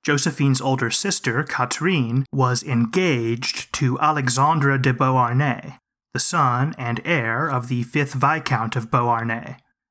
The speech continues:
a high nobleman and governor of Martinique, who had a huge fortune and extensive landholdings on the island. Unfortunately, Catherine succumbed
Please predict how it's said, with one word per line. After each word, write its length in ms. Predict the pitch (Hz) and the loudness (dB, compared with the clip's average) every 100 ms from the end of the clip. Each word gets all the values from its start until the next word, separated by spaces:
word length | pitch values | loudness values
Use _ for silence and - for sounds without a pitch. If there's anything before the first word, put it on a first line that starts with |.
| - | -8
a 120 | 127 | -4
high 260 | 113 175 147 | 0 0 2
nobleman 580 | 160 160 117 120 117 131 | 2 2 0 -4 -8 -6
and 220 | 131 113 | -4 -2
governor 420 | 160 165 131 113 123 | 0 0 0 -2 -2
of 80 | |
Martinique, 720 | 123 117 117 131 156 123 - - _ - | 0 0 0 0 2 -2 -8 -16 _ -2
who 100 | 151 | 0
had 160 | 135 | 2
a 60 | 127 | 0
huge 500 | - - 220 147 110 | -2 2 4 4 0
fortune 640 | - 175 165 - 120 135 139 | -2 -2 0 -2 -6 -8 -6
and 140 | 135 | -6
extensive 560 | 123 - 190 170 139 123 | -2 0 2 2 0 0
landholdings 800 | 127 151 139 139 120 113 117 147 | 0 2 0 -2 -2 -4 -2 0
on 160 | 131 | 0
the 120 | 117 | 2
island. 440 | 123 131 120 135 - _ _ _ _ _ _ - | 0 0 -4 -12 -16 _ _ _ _ _ _ -4
Unfortunately, 800 | 131 - 165 165 135 131 117 117 - - | -4 2 2 2 -2 -2 -6 -8 -10 -4
Catherine 540 | 135 123 139 180 147 | -2 0 0 2 2
succumbed 500 | 127 131 - 147 143 | 2 0 -2 0 0